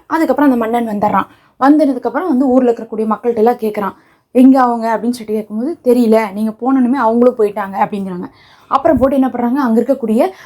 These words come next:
அந்த ஏழு இளைஞர்களுடைய பெற்றோர்களை எல்லாம் வற்புறுத்துறான், மிரட்டுறான், உருட்டுறான். அப்ப என்ன பண்ணிடுறாங்க, அவங்க சொல்லிடுறாங்க, "இல்ல, இல்ல, இப்படி போயிருக்காங்க" அப்படின்னு சொல்லிடுறாங்க. அப்ப தெரிஞ்சு போயிருது, இந்த இடத்துக்கு தான் போய் அவங்க தங்க போயிருக்காங்கன்ட்டு.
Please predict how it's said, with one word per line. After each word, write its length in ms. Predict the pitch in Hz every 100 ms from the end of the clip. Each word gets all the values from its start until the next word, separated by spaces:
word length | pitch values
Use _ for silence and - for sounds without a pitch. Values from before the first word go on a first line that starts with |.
| -
அந்த 160 | 226 233
ஏழு 420 | 233 262 302 302
இளைஞர்களுடைய 840 | 226 254 254 226 220 202 254 320
பெற்றோர்களை 540 | 226 226 302 285 247
எல்லாம் 180 | 220 247
வற்புறுத்துறான், 600 | 202 - 226 226 214 214 - _ -
மிரட்டுறான், 540 | 247 254 - - 233 247
உருட்டுறான். 300 | 233 233 226
அப்ப 300 | 262 - 370
என்ன 140 | 285
பண்ணிடுறாங்க, 380 | 233 233 226 320
அவங்க 320 | 349 262 247 233
சொல்லிடுறாங்க, 500 | 214 196 196 180 - _ _
"இல்ல, 160 | - 240
இல்ல, 200 | 220 226
இப்படி 240 | 214 220 220
போயிருக்காங்க" 440 | 226 220 214 202
அப்படின்னு 260 | 202 196 208 220
சொல்லிடுறாங்க. 360 | 185 180 170 - _ _
அப்ப 160 | - 339
தெரிஞ்சு 280 | 262 262 254 220
போயிருது, 280 | 220 202
இந்த 180 | 233 240
இடத்துக்கு 260 | 233 233 190
தான் 160 | 254
போய் 120 | 214 240
அவங்க 180 | 220
தங்க 240 | 214 208 208
போயிருக்காங்கன்ட்டு. 540 | 208 202 185 180 175